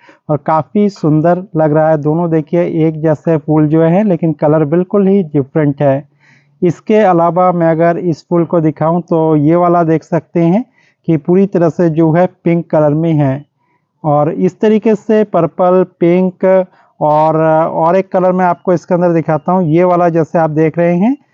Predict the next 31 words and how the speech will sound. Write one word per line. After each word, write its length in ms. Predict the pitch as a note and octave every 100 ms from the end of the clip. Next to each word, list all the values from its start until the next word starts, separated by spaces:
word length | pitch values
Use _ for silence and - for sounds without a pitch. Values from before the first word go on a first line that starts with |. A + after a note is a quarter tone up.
| _ _
कि 60 | E3
ये 340 | E3 D#3 F#3 G#3+
वाला 200 | G3+ G3
जो 180 | G3
है 80 | G3
double 320 | E3+ D3+ E3+ F3+
shade 320 | - E3+ D#3+
में 160 | F3 E3+
है, 160 | F3
white 500 | D3+ C3+ C#3+ E3+ F3
है 140 | F#3 F#3
और 160 | F3 D3+
white 360 | C3 C#3 E3 -
के 280 | - F3 F3
अंदर 420 | D#3 D3+ E3+ F3
जो 240 | D#3+ E3+ D#3
है 260 | E3 G3 G#3+ _ _ _ -
कुछ 260 | F3 -
purple 720 | F3 - D#3+ D3+ - F#3 G3 - _
shade 380 | E3+ E3 E3 E3+
लिए 260 | C#3+ D#3
हुए 240 | D3+ C#3 C#3+
हैं। 280 | C3+ C#3 D#3+ _ -
और 100 | E3+
दोस्तों, 420 | F3+ G#3 - A#3+ A#3
ये 280 | F#3 G#3 G#3+
जो 240 | G3+ G#3
फूल 380 | G3 F3 F#3+ G3
है 300 | E3+ F#3 G#3+ A#3 _ _ -
लगभग 380 | D#3+ E3 F3 F3
मार्च 440 | D#3 D#3 E3+ F#3